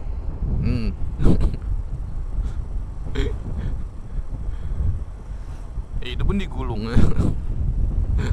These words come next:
Hmm. Pak, eh, jangan delenger, Pak. Eh, naik keretanya.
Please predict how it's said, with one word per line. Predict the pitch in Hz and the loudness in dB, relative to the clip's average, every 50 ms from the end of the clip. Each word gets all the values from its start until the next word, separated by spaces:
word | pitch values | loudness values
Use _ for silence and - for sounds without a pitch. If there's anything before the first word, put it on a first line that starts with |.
| - - - - - - - - - - - - - - - - - - - - - - - - - - - - - - - - - - - - - - - - - - - - - - - - - - - - | 0 -2 -2 -4 -4 -4 -4 -6 -6 -6 -6 -6 -4 -4 -4 -4 -4 -6 -8 -8 -8 -8 -8 -8 -10 -10 -10 -10 -8 -6 -6 -6 -4 -6 -6 -6 -6 -8 -8 -8 -10 -10 -10 -10 -10 -10 -10 -8 -8 -8 -6 -4
Hmm. | 135 127 104 - - - - - - - - - - - - - - - - - - | -4 -4 -4 -6 -6 -6 -6 -6 -4 -4 -4 -4 -4 -6 -8 -8 -8 -6 -6 -6 -4
Pak, | - 120 139 175 - - - - - | -4 -2 -4 -4 -4 -6 -8 -8 -8
eh, | 117 240 233 220 107 - 101 - - - - - - - - | -6 -6 -6 -6 -6 -8 -8 -8 -8 -8 -8 -8 -6 -6 -4
jangan | 143 165 196 202 196 165 156 - - - - - - - - - - - - | -4 -4 -4 -6 -6 -6 -6 -8 -8 -8 -10 -10 -8 -8 -6 -6 -6 -8 -6
delenger, | 127 139 165 180 185 160 | -6 -6 -6 -6 -4 -4
Pak. | 127 98 95 - - - - | -4 -4 -4 -6 -8 -8 -8
Eh, | 120 123 117 104 - - - - - - 113 | -6 -6 -6 -6 -8 -8 -10 -10 -10 -8 -8
naik | 113 - 123 | -8 -8 -8
keretanya. | 131 131 - - 139 135 120 107 98 | -8 -6 -6 -4 -4 -4 -6 -8 -10